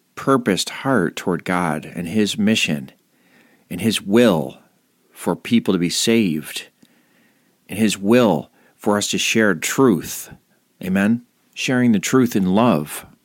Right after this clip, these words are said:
First Kings eleven four, talking about Solomon, "For it came to pass when Solomon was old, that his wives turned away his heart after other gods,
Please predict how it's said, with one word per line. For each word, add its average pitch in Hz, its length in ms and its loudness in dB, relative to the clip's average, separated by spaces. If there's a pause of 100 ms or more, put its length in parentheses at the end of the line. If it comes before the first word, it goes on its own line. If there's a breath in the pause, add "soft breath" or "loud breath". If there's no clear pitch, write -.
(600)
First - 360 -4
Kings 120 480 0 (100)
eleven 101 460 0
four, 87 560 2 (760 soft breath)
talking 95 320 -2
about 90 260 -2
Solomon, 104 600 0
"For - 160 -6
it - 100 -4
came 131 240 0
to 117 60 2
pass 120 420 -2
when 95 140 -2
Solomon 131 540 2
was 95 120 0
old, 98 580 2 (440 soft breath)
that 107 140 2
his 104 160 2
wives 117 400 2
turned 143 280 0
away 110 300 2
his 104 180 -2
heart 117 380 0
after - 320 -4
other 90 200 -2
gods, 71 600 -4